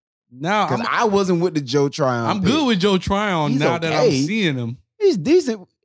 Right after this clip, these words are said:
Speaker 2: Where was the pass rush? 'Cause honestly, you talk about the, the D Bs,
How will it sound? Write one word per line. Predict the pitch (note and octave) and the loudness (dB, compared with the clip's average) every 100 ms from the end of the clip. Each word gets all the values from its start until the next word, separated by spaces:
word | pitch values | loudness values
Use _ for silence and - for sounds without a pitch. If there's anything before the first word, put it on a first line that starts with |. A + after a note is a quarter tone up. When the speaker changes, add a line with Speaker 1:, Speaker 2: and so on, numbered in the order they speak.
| _ | _
Speaker 2:
Where | B3+ D#4+ | -2 0
was | D#4+ | 0
the | G#4+ | -2
pass | F#4+ G4+ E4 | -2 -2 -2
rush? | B2+ F2+ - | -2 -4 -4
'Cause | E3+ | -4
honestly, | D#3 F#3+ D#4 E4 F4 | 0 0 0 0 0
you | G3 | 0
talk | A#3+ B3+ | 0 0
about | F#3+ C#3 | -2 -2
the, | C3+ C3 | -6 -6
the | C#3+ | -8
D | B2+ F3+ | -4 -4
Bs, | G3 A#3+ D#4+ F4+ | 0 0 0 -2